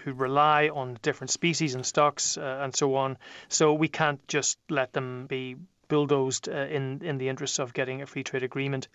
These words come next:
I suppose then, uh, from a wider perspective, the E U has been really anxious not to let fisheries stay on the table as the last big obstacle, because if you do that,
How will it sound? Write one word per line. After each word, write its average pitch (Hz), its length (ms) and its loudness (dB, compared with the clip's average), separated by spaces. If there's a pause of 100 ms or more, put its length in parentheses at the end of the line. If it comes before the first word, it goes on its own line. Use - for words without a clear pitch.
I 151 60 -2
suppose 160 240 2
then, 151 100 4
uh, 139 120 2
from 143 220 0
a 135 60 4
wider 147 500 4
perspective, 131 560 -2 (500)
the 165 140 -4
E 175 120 2
U 147 180 0
has 131 160 0
been 135 180 -2
really 143 640 2 (320)
anxious 143 440 0
not 147 320 2
to - 100 0
let 135 240 0
fisheries 135 460 -2
stay 131 400 0
on 139 180 -2
the 131 80 -4
table 135 380 -2
as 139 140 2
the 143 120 0
last 127 560 0 (100)
big 127 380 2
obstacle, 131 540 -2
because 131 280 -4
if 131 140 -8
you 135 60 -8
do 185 240 8
that, 151 260 6